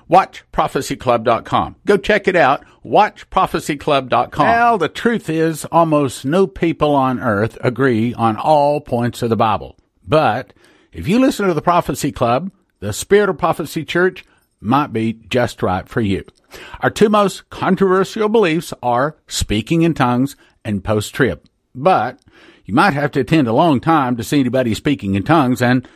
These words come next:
we don't really make post-trib a big deal. But our two only sticking points are Jesus is Lord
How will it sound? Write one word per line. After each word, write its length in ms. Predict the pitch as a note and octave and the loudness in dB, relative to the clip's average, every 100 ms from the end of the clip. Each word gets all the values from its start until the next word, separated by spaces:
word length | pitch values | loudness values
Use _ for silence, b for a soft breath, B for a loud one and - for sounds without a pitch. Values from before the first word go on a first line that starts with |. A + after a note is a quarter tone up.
| b b - | b b -6
we 120 | A2+ | 0
don't 200 | F3 - - | 0 -2 -6
really 380 | F#2+ D#3+ F3 | -2 0 0
make 380 | C#3+ C3 D#3+ - | 0 0 -2 -6
post-trib 500 | - D#3 - E3 D#3+ | -4 -4 -4 -6 -4
a 40 | D3+ | -2
big 240 | F3 D#3 | -2 0
deal. 360 | E3 A#3 - - b b b b b | 0 2 0 -4 b b b b b
But 180 | - F3 | -2 0
our 100 | C3+ | 0
two 420 | B2+ - A3 A#3 - | -2 0 2 0 -2
only 360 | E3 G3+ G3+ F#3+ | 0 0 0 -4
sticking 520 | - - F#3 - B2+ | -6 -2 0 0 -4
points 360 | - B2 B2 - | -2 -2 -2 0
are 320 | A#2 A2+ A#2+ _ F#2+ | 2 0 -4 _ -8
Jesus 460 | G2 A#2 D#3+ C#3 | -2 -2 -2 2
is 160 | F3+ D3+ | 2 4
Lord 400 | D3 A2 A2+ | 2 2 -2